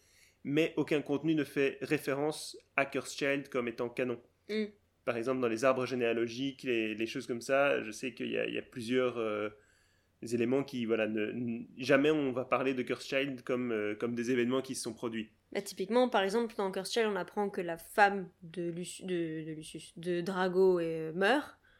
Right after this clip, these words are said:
Speaker 2: Euh, jamais, euh, dans les arbres généalogiques, c'est indiqué qu'elle est morte.
Speaker 1: Mm. Donc il y a, il y a cet aspect-là, mais il y a aussi évidemment les Animaux Fantastiques qui ressortent.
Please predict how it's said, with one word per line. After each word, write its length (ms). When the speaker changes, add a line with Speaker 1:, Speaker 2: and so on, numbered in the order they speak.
Speaker 2:
Euh, 880
jamais, 760
euh, 20
dans 380
les 140
arbres 100
généalogiques, 400
c'est 100
indiqué 380
qu'elle 160
est 60
morte. 480
Speaker 1:
Mm. 80
Donc 180
il 60
y 20
a, 100
il 80
y 60
a 60
cet 160
aspect-là, 520
mais 140
il 60
y 60
a 60
aussi 380
évidemment 580
les 200
Animaux 220
Fantastiques 460
qui 280
ressortent. 640